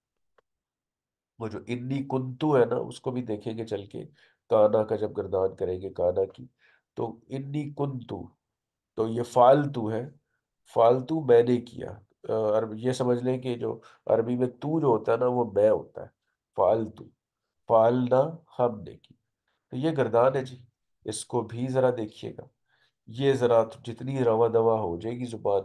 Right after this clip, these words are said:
पे इंशाअल्लाह ताला उतना काम आगे आसान हो जाएगा। और अगर इतनी जल्दी आ-, ज़ुबान पे आसानी से नहीं भी चढ़ती है तो भी उसूल पढ़ते जाइए, आहिस्ता-आहिस्ता ये भी ज़हन नशीन हो जाएगी।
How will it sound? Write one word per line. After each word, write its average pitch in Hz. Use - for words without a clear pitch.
पे 101
इंशाअल्लाह 98
ताला 101
उतना 98
काम 90
आगे 107
आसान 98
हो 90
जाएगा। -
और 101
अगर 101
इतनी 107
जल्दी 110
आ-, 107
ज़ुबान 101
पे 107
आसानी 101
से 104
नहीं 107
भी 139
चढ़ती 120
है 117
तो 113
भी 117
उसूल 110
पढ़ते 110
जाइए, 117
आहिस्ता-आहिस्ता 98
ये 92
भी 92
ज़हन 87
नशीन 85
हो 85
जाएगी। -